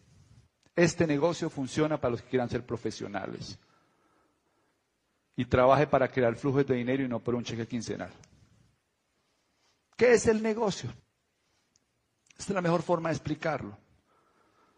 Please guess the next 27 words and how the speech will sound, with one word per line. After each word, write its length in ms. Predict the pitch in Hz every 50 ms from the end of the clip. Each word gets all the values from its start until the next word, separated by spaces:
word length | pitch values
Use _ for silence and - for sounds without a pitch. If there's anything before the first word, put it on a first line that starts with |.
| _ _ _ _ _ _ _ _ _ _ _
El 100 | - 113
gran 200 | 113 131 151 156
invento 380 | 165 165 165 170 170 165 - 175
de 60 | 160
Tomás 360 | 151 151 143 143 139 135 -
Alva 240 | 151 147 143 147 147
Edison 260 | 170 165 147 156 143
no 80 | 143 139
fue 140 | - 156 147
el 40 | 139
bombillo, 400 | 151 151 156 160 214 196 190 156
sino 200 | - 151 143 131
la 100 | 131 135
red 140 | 131 135
de 80 | 131 147
interconexión, 680 | 139 139 151 - - 143 135 135 131 - - 190 202 180
y 40 | 147
eso 140 | 127 151 151
es 20 |
lo 80 | 147 143
que 100 | 147 135
yo 120 | 139 -
creo 120 | 143 135
que 80 | - -
ustedes 380 | - - 139 135 131 117 120 120
vean 300 | 147 156 151 135 127 117
hoy. 200 | 107 104 101